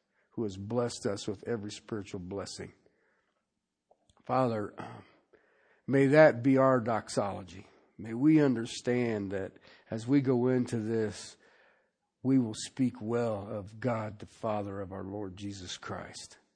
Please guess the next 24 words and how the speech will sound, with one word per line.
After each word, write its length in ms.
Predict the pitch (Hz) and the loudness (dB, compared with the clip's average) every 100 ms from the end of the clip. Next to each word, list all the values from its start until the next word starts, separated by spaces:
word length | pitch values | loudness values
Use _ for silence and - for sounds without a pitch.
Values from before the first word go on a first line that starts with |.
| _ _ _ _ _ _ - | _ _ _ _ _ _ 2
Father, 340 | 139 135 131 | 4 6 4
may 200 | 123 131 | 2 2
we, 320 | 123 131 123 | 2 2 2
let's 320 | 117 123 - | 0 -4 -2
set 160 | 151 143 | 2 4
aside 460 | 120 - 139 123 117 | 4 4 6 6 4
our 120 | 110 | 0
preconceived 760 | - 131 127 117 - 127 107 | 0 0 0 -4 -4 -2 -2
notions. 580 | 101 107 107 - 90 - | -2 -4 -4 -8 -12 -10
Father, 300 | - 135 131 | 0 4 4
may 140 | 123 117 | 2 0
we 120 | 113 | -2
set 320 | - 131 123 | -2 2 2
aside 600 | 120 - 131 120 110 98 - - - - | 0 2 4 6 4 0 -6 -20 -20 -8
the 140 | 123 | -6
things 560 | 107 - 147 143 135 113 | -4 4 6 8 6 2
of 140 | 113 | -2
this 240 | 127 120 - | 0 0 2
world 280 | 143 139 117 | 6 6 4
that 100 | - | 2
so 220 | 131 117 | 2 4
easily 440 | 143 123 127 117 | 2 2 0 0
entangle 640 | 101 - 131 127 117 104 | -2 -4 0 0 0 -2
us, 240 | 95 90 | -4 -6